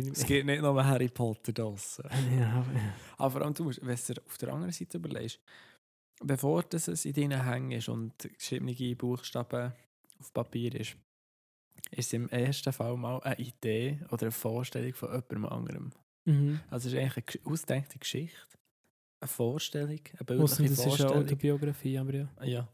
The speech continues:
Speaker 2: bildliche Vorstellung von jemandem anderem, wo du jetzt da darfst
Speaker 1: Ich find,
Speaker 2: teilhaben, in
Speaker 1: ich
Speaker 2: dem
Speaker 1: find, der
Speaker 2: Sinne.
Speaker 1: Diskurs, äh, mal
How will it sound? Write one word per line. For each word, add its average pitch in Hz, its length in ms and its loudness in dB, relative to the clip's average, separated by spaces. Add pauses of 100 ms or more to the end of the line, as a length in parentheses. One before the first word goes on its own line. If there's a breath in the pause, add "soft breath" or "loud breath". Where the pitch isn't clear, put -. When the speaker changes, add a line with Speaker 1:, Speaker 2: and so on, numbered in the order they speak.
(260)
Speaker 2:
bildliche 131 360 -2
Vorstellung 123 440 -2
von - 160 -4
jemandem 127 320 -2
anderem, 127 500 -2
wo 120 140 0
du 117 160 0
jetzt - 200 -6
da 110 100 -4
darfst - 380 -10 (600 loud breath)
Speaker 1:
Ich 165 80 10
find, - 40 2
Speaker 2:
teilhaben, 123 560 6
in 123 80 -2
Speaker 1:
ich - 40 4
Speaker 2:
dem 117 80 8
Speaker 1:
find, 147 120 8
der - 80 0
Speaker 2:
Sinne. 143 60 10
Speaker 1:
Diskurs, - 600 6 (180)
äh, 143 260 6 (380)
mal 139 260 8